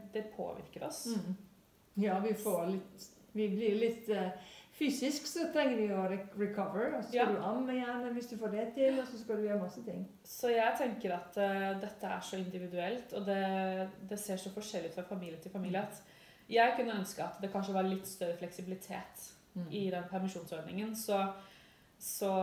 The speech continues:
Speaker 1: eh, jeg er jo egentlig for at, eh, man skal kunne dele, altså at den felleskvota kan være litt større, sånn at man kan dele det litt sånn som man ønsker, da. Men, eh,
Speaker 2: Men det er vel lurt,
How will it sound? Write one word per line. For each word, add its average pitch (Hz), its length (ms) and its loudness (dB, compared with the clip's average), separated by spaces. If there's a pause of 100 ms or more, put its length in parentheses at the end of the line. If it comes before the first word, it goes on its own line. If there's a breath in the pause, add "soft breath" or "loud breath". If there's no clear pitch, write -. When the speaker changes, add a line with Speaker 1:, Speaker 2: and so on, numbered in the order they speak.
(160)
Speaker 1:
eh, 180 220 0
jeg 175 160 0
er 190 40 4
jo 247 140 6
egentlig 208 260 -2
for 196 200 -2
at, 180 380 -4
eh, 180 520 0
man 180 140 -4
skal 196 140 -6
kunne 190 340 -2
dele, 180 420 -2
altså 190 180 -4
at 190 160 -6
den 175 280 -2
felleskvota 170 1120 -6
kan 185 120 -2
være 170 220 -2
litt 175 100 -8
større, 165 440 -6 (600 loud breath)
sånn 190 200 -4
at 170 120 -4
man 180 120 -8
kan 190 240 -2
dele 170 400 -2
det 185 640 -6
litt 208 100 -2
sånn 220 100 -4
som 202 140 -2
man 190 160 -2
ønsker, 185 380 -6
da. 233 100 2 (540)
Men, 202 340 0
eh, 190 480 2 (360 loud breath)
Speaker 2:
Men 214 120 4
det 269 100 4
er 302 40 4
vel 233 180 8
lurt, 330 320 0